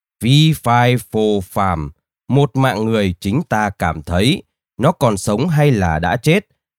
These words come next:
mà dẫn xác tới đây cho ta ăn sáng." Jack kêu lên khe khẽ,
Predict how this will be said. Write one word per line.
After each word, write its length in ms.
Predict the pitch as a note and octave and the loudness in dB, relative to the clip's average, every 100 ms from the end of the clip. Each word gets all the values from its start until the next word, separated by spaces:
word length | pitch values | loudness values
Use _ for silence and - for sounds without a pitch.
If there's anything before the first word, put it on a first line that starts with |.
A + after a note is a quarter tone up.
| _ | _
mà 240 | F#2 F2+ | -2 -2
dẫn 200 | E2 - | -2 -4
xác 340 | B2+ D#3 F3+ _ | -2 -2 -2 _
tới 120 | C3 | 2
đây 240 | C3+ C#3 | 4 4
cho 120 | C3 C3 | 2 0
ta 140 | C3 | 0
ăn 240 | G#2 B2+ | 0 0
sáng." 460 | C3+ B2 A2+ C3+ A3 - _ _ _ _ _ _ _ _ | 0 0 0 -2 -6 -12 _ _ _ _ _ _ _ _
Jack 120 | A2+ A#2 - | -6 -6 -6
kêu 140 | G#2 | -2
lên 220 | G2 F#2+ | 0 -2
khe 240 | F2 G2+ F2+ | -4 -4 -4
khẽ, 380 | - F2 B2 | -4 -4 -4